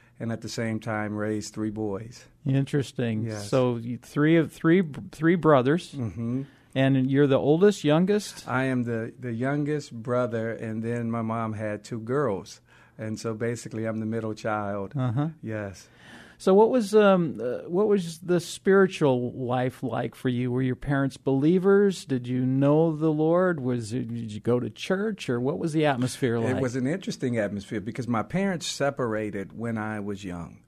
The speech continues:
Speaker 2: Hmm.
Speaker 1: Uh, and so my mom would, it was interesting, my mom would send us to, to Sunday school. And my mom taught us,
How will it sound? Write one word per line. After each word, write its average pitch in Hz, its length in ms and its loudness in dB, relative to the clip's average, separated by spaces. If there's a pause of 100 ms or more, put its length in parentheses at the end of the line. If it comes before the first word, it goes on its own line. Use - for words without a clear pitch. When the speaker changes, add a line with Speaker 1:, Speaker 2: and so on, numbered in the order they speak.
Speaker 2:
Hmm. 131 160 -2 (160)
Speaker 1:
Uh, 113 320 -4
and 113 200 -6
so 127 240 -2
my 120 180 0
mom 170 540 -2
would, 123 360 -2
it 120 140 -4
was 117 160 -8
interesting, 127 400 -6
my 117 100 -2
mom 139 280 -2
would 143 120 -2
send 135 300 -4
us 127 240 -4
to, 123 360 -10
to 120 120 -12
Sunday 117 300 -6
school. - 320 -14 (600)
And 120 300 -4
my 117 80 -2
mom 131 320 -2
taught 120 300 -2
us, 117 320 -2